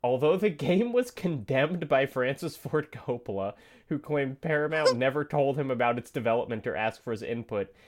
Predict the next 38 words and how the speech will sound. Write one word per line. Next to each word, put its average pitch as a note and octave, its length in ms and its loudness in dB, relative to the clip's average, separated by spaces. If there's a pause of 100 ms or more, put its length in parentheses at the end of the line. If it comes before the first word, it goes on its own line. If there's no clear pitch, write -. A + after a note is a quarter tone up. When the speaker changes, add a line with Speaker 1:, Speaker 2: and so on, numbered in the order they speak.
(120)
Speaker 1:
it G#2+ 140 -6
does D3 220 2
feature G#3 280 -2
voice G#3+ 320 0
acting A#2+ 340 0
from G#2 180 -6
several A#2 260 -2
stars C3 320 -4
of D#3+ 80 -6
the D#3 60 -4
film, A2 340 0
including B2+ 520 -4
James C#3+ 440 -4
Caan, A2+ 400 0
Robert B2 380 0
Duvall, G#2 520 0 (180)
and G#2 280 -6
Abe A#2 320 -4
Vigoda. F#2+ 540 -6 (280)
Marlon C3+ 360 2
Brando B2 340 2
also C#3 400 4
Speaker 2:
Okay. - 140 -6
Speaker 1:
recorded F#3+ 320 0
dialogue D3+ 420 2
for C#3+ 100 -6
Vito C#3 280 -2
Corleone C3+ 640 0
in A#2+ 200 -4
what A2 160 2
would B2+ 140 -2
be B2+ 80 -4
his A#2+ 220 -6
final C3+ 320 -2
acting A#2+ 360 -4
job, G2 320 -2 (300)
but D3 120 4
his D3 300 0